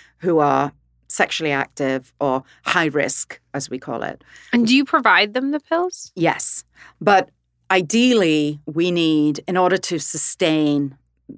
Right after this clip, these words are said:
Speaker 1: um, and develop a market for this drug, we need people to buy it so that we can really build the infrastructure and build the distribution. And so we're, right now, we're very focused on getting this drug to Central America, which is right on our border.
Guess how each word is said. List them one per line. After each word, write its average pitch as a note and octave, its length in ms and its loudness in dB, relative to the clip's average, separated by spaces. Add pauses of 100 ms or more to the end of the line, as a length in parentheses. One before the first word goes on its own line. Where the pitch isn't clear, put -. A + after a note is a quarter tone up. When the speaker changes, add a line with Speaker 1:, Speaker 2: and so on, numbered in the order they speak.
(120)
Speaker 1:
um, C3+ 480 -2
and D3 120 -2
develop D#3+ 360 0
a D#3 60 -8
market D#3 760 -2
for D#3+ 120 -10
this C#3 440 -4
drug, D3 500 2 (460)
we D#3+ 200 -2
need D#3+ 200 0
people C#3+ 220 -8
to - 100 -10
buy B2+ 240 -6
it - 360 -10 (320)
so - 200 -2
that C#3+ 160 -2
we D3 100 -4
can D#3 160 -6
really C#3+ 180 0
build C3 300 -4
the B2+ 280 -6 (160)
infrastructure D#3+ 640 -2
and D3 140 0
build C#3+ 160 -2
the D3 100 -4
distribution. C#3+ 880 -4 (600)
And E3+ 140 -2
so F3 160 2
we're, E3 260 0
right F3+ 240 2
now, D#3+ 240 4
we're D3 300 0
very D#3 240 2
focused D3+ 440 -6
on D3 140 -2
getting D3+ 340 -2
this C#3 140 -4
drug B2 340 -6
to - 140 -8
Central - 360 -6
America, - 500 -10 (800)
which - 160 -12
is C3+ 140 -10
right C#3 340 -4
on C#3+ 160 -4
our C3+ 80 -6
border. - 440 -10